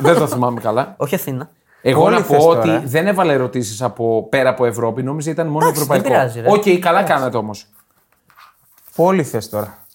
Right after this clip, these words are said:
Speaker 3: Δύο έχω.
Speaker 1: Ε, εγώ μία θα πω.
Speaker 2: Θεωρητικά είναι εύκολο, αλλά μπορείς να την πατήσεις.
Speaker 3: Ο τελικός, έτσι.
Speaker 2: Ναι, Ρονάλντο, καπελάκι.
Speaker 3: Ωραία, λέγε, τι έχεις εσύ;
Speaker 1: Συγγνώμη,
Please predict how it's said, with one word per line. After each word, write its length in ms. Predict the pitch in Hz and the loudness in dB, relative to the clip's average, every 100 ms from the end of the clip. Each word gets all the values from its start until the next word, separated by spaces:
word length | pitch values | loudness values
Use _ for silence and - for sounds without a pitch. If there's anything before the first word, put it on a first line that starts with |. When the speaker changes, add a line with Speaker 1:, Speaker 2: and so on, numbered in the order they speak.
| _ | _
Speaker 3:
Δύο 380 | 113 180 175 120 | -4 -2 0 0
έχω. 320 | 165 165 151 - _ _ _ _ _ | -2 -6 -16 -20 _ _ _ _ _
Speaker 1:
Ε, 180 | 170 - - | -12 -12 -14
εγώ 160 | 123 135 | -8 -6
μία 200 | 127 113 | -6 -8
θα 100 | 107 | -12
πω. 140 | - - _ _ _ _ | -20 -20 _ _ _ _
Speaker 2:
Θεωρητικά 580 | - - 160 151 151 240 | -12 -2 0 -2 -4 -8
είναι 160 | 233 180 | -6 -6
εύκολο, 280 | - 247 226 | -8 -12 -8
αλλά 140 | 208 | -6
μπορείς 220 | 190 233 | -4 -4
να 100 | 220 | -4
την 80 | 117 | -6
πατήσεις. 640 | 113 - - - - _ _ | -8 -8 -16 -18 -20 _ _
Speaker 3:
Ο 100 | 143 | -6
τελικός, 480 | 170 160 160 202 151 | -2 0 2 0 2
έτσι. 380 | 139 147 113 95 _ _ | -4 -4 -6 -8 _ _
Speaker 2:
Ναι, 320 | 147 143 143 | -6 -2 0
Ρονάλντο, 420 | 147 127 135 143 | -2 0 -2 -2
καπελάκι. 460 | 156 135 123 127 151 | -6 -6 -2 -2 0
Speaker 3:
Ωραία, 340 | 170 156 117 123 | 2 2 0 -4
λέγε, 220 | 160 120 110 _ | -2 -2 -8 _
τι 100 | 151 | -10
έχεις 280 | 131 - 117 | -10 -16 -20
εσύ; 100 | - | -16
Speaker 1:
Συγγνώμη, 600 | 147 139 120 185 220 113 | -8 -6 -2 -2 -4 -8